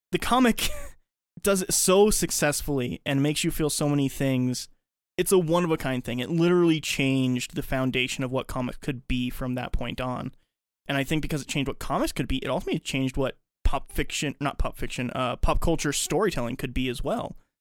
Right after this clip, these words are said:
Like, this was a huge groundbreaking thing when it came out, and I think even now, if it,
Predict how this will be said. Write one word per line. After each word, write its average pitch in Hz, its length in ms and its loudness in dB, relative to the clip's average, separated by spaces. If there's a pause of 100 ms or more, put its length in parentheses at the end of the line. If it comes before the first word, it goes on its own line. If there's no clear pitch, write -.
(160)
Like, 139 340 -2 (400)
this 143 300 0
was 269 140 0
a 220 80 2
huge 165 640 0
groundbreaking 156 680 -2
thing 202 280 -2
when 117 100 -6
it - 100 -10
came 123 180 -6
out, 123 160 -6
and 131 80 -8
I 131 40 -4
think 151 300 -4
even 156 320 0
now, 156 180 -2
if - 140 -2
it, - 60 0